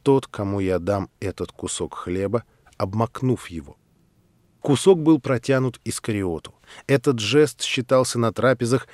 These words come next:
признаком расположения и любви. Господь в последний раз хотел спасти гибнущую душу, однако Иуда ожесточился еще больше. «Вошел в него сатана», говорит евангелист, теперь предатель уже ненавидел свою жертву.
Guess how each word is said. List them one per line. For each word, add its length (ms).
признаком 680
расположения 1040
и 120
любви. 600
Господь 540
в 80
последний 640
раз 280
хотел 360
спасти 500
гибнущую 800
душу, 480
однако 400
Иуда 480
ожесточился 800
еще 380
больше. 460
«Вошел 500
в 60
него 340
сатана», 640
говорит 400
евангелист, 720
теперь 360
предатель 520
уже 280
ненавидел 800
свою 360
жертву. 600